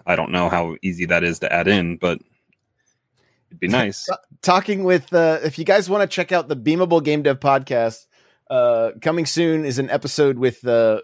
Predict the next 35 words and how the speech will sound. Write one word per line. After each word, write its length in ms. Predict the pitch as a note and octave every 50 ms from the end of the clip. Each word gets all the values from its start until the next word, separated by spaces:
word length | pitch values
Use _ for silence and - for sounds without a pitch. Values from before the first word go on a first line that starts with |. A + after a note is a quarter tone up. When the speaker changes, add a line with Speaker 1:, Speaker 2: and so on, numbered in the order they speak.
| - _ -
Speaker 2:
some 240 | A#2+ - D3+ D3+ D3
of 40 |
the 60 | C#3 C3
devs 300 | A2 C#3 C#3 C3 B2+ -
from 120 | C3 B2
Killer 220 | - C#3+ C3 B2+
Queen 280 | A#2 - - C3 A#2+ A2
Black 440 | G2 A2+ A2+ G#2+ F#2+ - - - _ _ _ _ _ _ _ _ _
and, 460 | - C#3 C3 B2 B2 A#2+ A#2 A2+ G#2
or 140 | A#2+ A#2+ A#2+
one 140 | A#2 B2+ C3
of 60 | B2+
the 60 | A#2+
devs 260 | G#2+ F#2+ A#2 G#2+ G#2 -
from 120 | A#2 A2
Killer 180 | - B2 A2+ A2
Queen 200 | - A#2+ G#2 F#2+
Black. 380 | F#2+ G#2+ G2+ E2+ - - _ _ -
And 400 | D3+ C#3 C3 B2+ B2 A#2 A2 - - _ _ _ _ _ _ _ _ _
<laughs> 420 | E3 D#3 - - - - - - -
his 240 | - A3+ G3+ C#3
advice 480 | F3+ G3 C3+ - D#3+ D#3+ D#3+ D3 B2+ -
was 180 | C3 B2+ A2 A#2
like, 260 | B2 A2+ G#2+ - -
"Yo, 180 | C3 C3 B2
if 160 | A#2 A2 - C3+
you 80 | C3
want, 260 | C3 C3+ C#3 C#3 C3+ - _ _ _ _ _ _ _ _ -
if 120 | A#2+ -
you 120 | D3 D#3
want 240 | D3+ E3 F3+ G3+ F3
online 400 | F3+ F#3 G#3 A3+ A3 G#3+ G#3 G3+
in 100 | G3 F#3+
your 100 | F3+ E3+
game 400 | D3 D#3+ F3 E3 C3+ A#2 A2+ G#2+